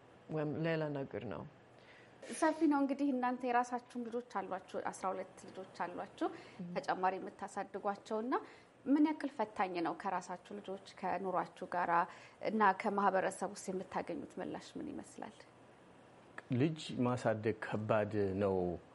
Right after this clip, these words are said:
Speaker 3: ተ-፣ ተብሎ ስለተ-፣ ስለተወራ ነው እንጂ ከባድ አይደለም ተብሎ ቢወራ ኑሮ ይህን ያህልም አይ-፣ ሰው አይፈራውም ነበረ። እና የ-፣ የተነገረን ነገር፣ የሚነገረን ነገር ነው ከባድ ያስመሰለው እንጂ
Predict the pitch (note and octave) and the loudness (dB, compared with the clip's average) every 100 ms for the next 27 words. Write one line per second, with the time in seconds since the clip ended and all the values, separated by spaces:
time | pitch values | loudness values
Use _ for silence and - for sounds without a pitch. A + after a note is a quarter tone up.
0 | - - - - - - A#2 - C#3+ D3 | -20 -20 -20 -20 -8 -2 -2 2 4 6
1 | C#3+ B2+ - C3+ B2+ B2 - C#3+ C3+ D3 | 4 2 4 4 4 0 4 4 6 2
2 | C3 G#2+ A#2 B2+ D3+ A#3 - - - - | 6 4 6 4 4 0 -2 -20 -20 -20
3 | - - - - C3+ C#3 C3+ C3 A#2+ A#2+ | -20 -20 -8 0 4 4 4 4 4 6
4 | B2 A2+ A#2 A2 G#2 G#2+ A2 A#2+ C3 C#3+ | 4 4 2 4 4 4 4 4 4 4
5 | A#2 D#3+ - - - - - A2 A#2 A#2 | 4 2 -2 -18 -20 -20 -6 0 4 4
6 | A2 G#2+ C3 C3+ - - A2 G2+ - F2+ | 4 4 4 2 0 0 2 2 0 -2
7 | F2 D#2+ - E2 E2 - - - - - | -2 -6 -4 -4 -4 -14 -20 -20 -20 -6
8 | A#2+ A2+ C#3 E3 - - - - - A#2+ | 0 2 2 0 -8 -18 -20 -10 2 4
9 | A2+ A2+ A#2+ B2 C#3+ C#3 A#2+ B2 A#2 G#2+ | 4 4 2 4 4 4 4 4 4 2
10 | G2 F#2+ A2 A#2 A#2 G#2+ A2+ G#2+ G#2 G#2 | 2 2 4 4 4 4 4 4 4 4
11 | A2 F#2 F#2 F#2+ - - F#2+ G#2 G#2 - | 2 0 -2 -6 -8 -4 0 2 2 0
12 | G2 - G#2 A2+ | -4 0 2 2